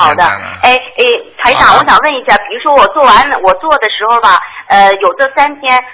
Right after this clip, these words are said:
Speaker 2: 呃，就是不能动弹，就是不能，呃，剧烈运动。呃，比如说这三天有，如果是说，嗯，烧香拜菩萨，可不可以叫我老公代替？
Speaker 1: 可以啊，你烧新香呀。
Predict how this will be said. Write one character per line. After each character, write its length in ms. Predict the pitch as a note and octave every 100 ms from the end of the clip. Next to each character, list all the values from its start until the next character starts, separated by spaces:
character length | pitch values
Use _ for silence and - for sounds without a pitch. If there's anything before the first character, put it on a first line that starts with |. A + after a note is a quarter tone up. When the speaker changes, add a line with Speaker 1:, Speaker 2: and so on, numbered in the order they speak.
| -
Speaker 2:
呃， 340 | - F#3+ F#3+ F#3+
就 80 | G3 B3+
是 200 | A3 -
不 100 | -
能 180 | - B3+
动 100 | D#4 B3+
弹， 180 | F3+ C#3+ -
就 80 | C#4
是 100 | C4 -
不 80 | D4+
能， 120 | B3 D4 D4+ - -
呃， 80 | G#3+ -
剧 120 | D#4+
烈 100 | C#4 C4+ C#4
运 120 | C4
动。 100 | C#4+
呃， 480 | B3+ - - - G3 G3+
比 80 | A3+
如 60 |
说 100 | C4 -
这 100 | D4+
三 180 | D4+ C#4+
天 180 | C#4+ C4+
有， 120 | A#3+ B3 B3+ A3+
如 100 | C#4
果 80 | G#3+
是 180 | A3+ A3+
说， 100 | B3 B3 - _
嗯， 320 | G3 G#3 G3+ G#3
烧 60 | C#4 C#4
香 120 | C4
拜 140 | C#4 A#3
菩 140 | G4+ C4
萨， 140 | A3+ F3 - -
可 160 | - A#3+
不 80 |
可 140 | C#4 C#4+
以 120 | G#3
叫 100 | C4
我 100 | A#3 B3
老 120 | C#3+
公 200 | G3+ G3
代 80 | B3+ G#3
替？ 340 | - - - _ -
Speaker 1:
可 220 | F3 G#3+
以 120 | F#3+
啊， 160 | F3 E3+
你 120 | E3+
烧 200 | D#3 F#3+
新 200 | F#3 F#3+
香 240 | F#3 F#3
呀。 260 | F#3 D#3+